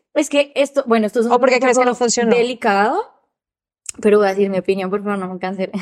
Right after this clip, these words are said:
Speaker 1: <laughs>
Speaker 2: Vale.
Speaker 1: Yo siento que más allá, o sea, hay un tema de inclusión forzada muy denso. O sea, en los Oscar del año pasado, no es coincidencia que ganaran tantos asiáticos. Lo siento,
Speaker 2: Vale.
Speaker 1: pero Everything Everywhere at the Same Time, lo que sea,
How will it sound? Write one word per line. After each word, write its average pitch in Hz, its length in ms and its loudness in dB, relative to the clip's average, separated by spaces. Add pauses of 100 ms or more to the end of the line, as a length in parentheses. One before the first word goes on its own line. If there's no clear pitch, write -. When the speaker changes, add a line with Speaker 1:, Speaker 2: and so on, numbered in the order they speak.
(120)
Speaker 1:
<laughs> 190 160 -10
Speaker 2:
Vale. 196 520 0
Speaker 1:
Yo 262 160 0
siento 254 320 2
que 262 320 0 (800)
más 269 300 2
allá, 247 500 2 (300)
o 247 60 -6
sea, 202 300 -4 (120)
hay 269 140 2
un 277 100 2
tema 269 200 2
de 269 60 0
inclusión 285 400 -2
forzada 190 760 -2 (360)
muy 233 260 4
denso. 180 460 -2
O 175 60 -16
sea, 190 280 0
en 226 120 2
los 226 140 2
Oscar 214 320 0
del 214 100 -2
año 220 220 -2
pasado, 185 580 -6 (880)
no 247 180 2
es 233 120 2
coincidencia 233 500 2
que 214 100 2
ganaran 208 340 2
tantos 190 300 -4
asiáticos. 185 600 -6
Lo 214 140 2
siento, 214 260 2
Speaker 2:
Vale. 202 120 0
Speaker 1:
pero 190 300 0
Everything 214 420 2
Everywhere 196 500 0
at 202 120 -4
the 208 100 0
Same 208 140 -2
Time, 190 440 -8
lo 190 80 -2
que 226 100 -8
sea, 208 300 -4